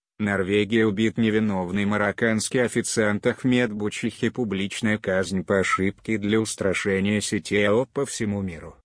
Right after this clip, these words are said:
Классическая подпись государственной террористической компании. Б два. Убийство Салаха Шихади, двадцать два июль две тысячи два. В В С Израиля. Бомба весом один Т.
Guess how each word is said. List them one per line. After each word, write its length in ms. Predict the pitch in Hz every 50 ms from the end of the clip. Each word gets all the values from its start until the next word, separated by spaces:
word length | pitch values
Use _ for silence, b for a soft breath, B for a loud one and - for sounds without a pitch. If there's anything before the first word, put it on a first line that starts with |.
| _ _
Классическая 880 | - - 117 117 113 104 - - 113 107 - 117 104 - - 117 110 107
подпись 520 | - 135 117 95 - - _ 113 98 90
государственной 880 | 87 101 98 - 110 107 95 107 104 98 - - - - 107 101 101 101
террористической 960 | 92 - 117 107 113 101 107 98 - - - 110 - - 117 - - - 113 104
компании. 680 | - 113 101 92 80 - 82 78 67 71 73 73 - - _ _ _ _ _ _ _ _ _ _ _ _ _
Б 300 | 98 95 107 117 113 110
два. 320 | 98 92 104 110 123 117 123
Убийство 560 | 123 113 95 107 110 107 - - - 101 101
Салаха 560 | - - 110 104 107 107 107 101 - - 107
Шихади, 540 | 98 - - 117 - 131 127 131 120 131 120
двадцать 560 | 110 101 104 113 110 - - - 147 139 120
два 260 | 110 92 98 101 98 98
июль 360 | 101 107 120 123 120 113 110
две 260 | 113 113 107 104 95
тысячи 500 | - - 117 104 - 147 123 - - 127
два. 280 | 110 104 110 107 101 95
В 120 | 104 101
В 80 | 92 101
С 280 | 98 98 98 98 -
Израиля. 720 | 110 92 90 87 82 80 73 69 71 69 69 67 67 - _ _ _ _
Бомба 480 | 113 104 113 113 107 104 101 98 113 107
весом 460 | 98 104 101 98 - - 123 110 107
один 400 | 104 98 85 95 104 107 107 98
Т. 340 | - 127 123 107 82 -